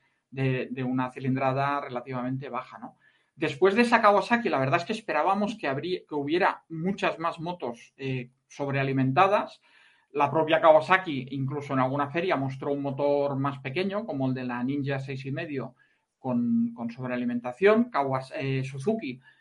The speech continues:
tenía también un bicilíndrico en línea preparado. A-, en fin, había varios.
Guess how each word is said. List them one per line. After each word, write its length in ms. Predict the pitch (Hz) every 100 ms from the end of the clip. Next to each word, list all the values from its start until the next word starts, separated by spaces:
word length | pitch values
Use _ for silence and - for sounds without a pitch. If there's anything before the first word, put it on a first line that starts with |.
| _ _ -
tenía 400 | 143 156 170 151
también 340 | 151 165 170
un 140 | 147
bicilíndrico 640 | 151 143 143 147 151 139 147
en 80 | 143
línea 300 | 143 139 135
preparado. 760 | 139 131 156 190 220 233 247 -
A-, 180 | 135 -
en 120 | 135
fin, 160 | 190 170
había 240 | 165 190
varios. 580 | 190 214 233 330 -